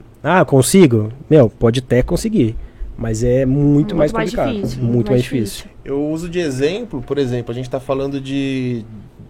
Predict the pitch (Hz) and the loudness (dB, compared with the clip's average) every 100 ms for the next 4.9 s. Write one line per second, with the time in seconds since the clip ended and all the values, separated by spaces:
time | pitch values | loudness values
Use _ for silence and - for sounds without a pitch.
0 | - 131 131 160 180 - 208 214 208 180 | -14 -8 -4 -2 -2 -4 -8 -4 0 2
1 | 180 180 175 170 170 175 170 170 170 175 | 4 4 2 0 0 0 0 -4 -6 -6
2 | - 135 113 - 113 147 - - - - | 0 0 0 -6 -2 -2 -4 -14 -20 -20
3 | - - - - - 131 131 127 123 113 | -20 -20 -20 -16 -4 0 2 2 2 0
4 | 127 127 180 185 143 165 226 208 123 | -4 -2 2 2 4 2 2 0 -4